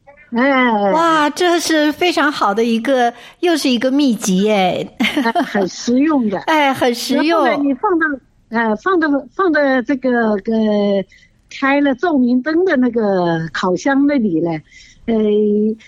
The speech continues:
Speaker 1: 基本上一天一夜或者两天两夜，这个丝瓜籽就发芽了。
Speaker 2: 哦。
Speaker 1: 呃，我有照片，我有记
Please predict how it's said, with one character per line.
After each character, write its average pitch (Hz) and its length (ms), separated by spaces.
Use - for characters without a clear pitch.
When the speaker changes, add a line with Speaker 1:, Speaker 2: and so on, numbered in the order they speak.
Speaker 1:
基 381 320
本 262 160
上 233 200
一 277 260
天 262 280
一 220 240
夜 208 220
或 339 80
者 285 140
两 160 420
天 254 500
两 165 260
夜， 202 320
这 302 140
个 214 420
丝 - 340
瓜 247 180
籽 180 220
就 185 140
发 196 220
芽 147 260
了。 - 160
Speaker 2:
哦。 220 320
Speaker 1:
呃， 196 100
我 202 160
有 220 140
照 196 220
片， 185 340
我 196 160
有 254 100
记 403 320